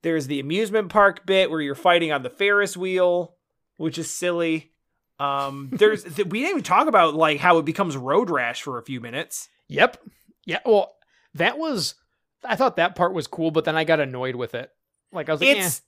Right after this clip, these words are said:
Speaker 2: "Eh." It's
Speaker 1: once
Speaker 2: eh.
Speaker 1: you, there, there's a very s-, straightforward way to get through it, which is basically, like, go slow.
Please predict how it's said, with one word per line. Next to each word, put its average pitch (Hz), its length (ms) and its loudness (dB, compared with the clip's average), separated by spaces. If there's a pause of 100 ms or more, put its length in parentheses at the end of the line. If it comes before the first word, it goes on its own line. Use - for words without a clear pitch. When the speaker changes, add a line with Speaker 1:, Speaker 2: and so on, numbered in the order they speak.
(460)
Speaker 2:
"Eh." - 80 -14
It's 180 260 -4
Speaker 1:
once 180 440 4
Speaker 2:
eh. 233 40 -16
Speaker 1:
you, 247 680 -2 (100)
there, 226 340 2
there's 214 220 2
a 220 40 4
very 214 580 6
s-, - 440 -8 (200)
straightforward 156 1000 0
way 151 160 0
to 143 100 -4
get 143 220 -4
through 139 240 -2
it, - 140 0
which 139 240 -8
is 127 160 -8
basically, 135 560 -6
like, 127 440 -6 (560)
go 135 200 -4
slow. 139 460 -4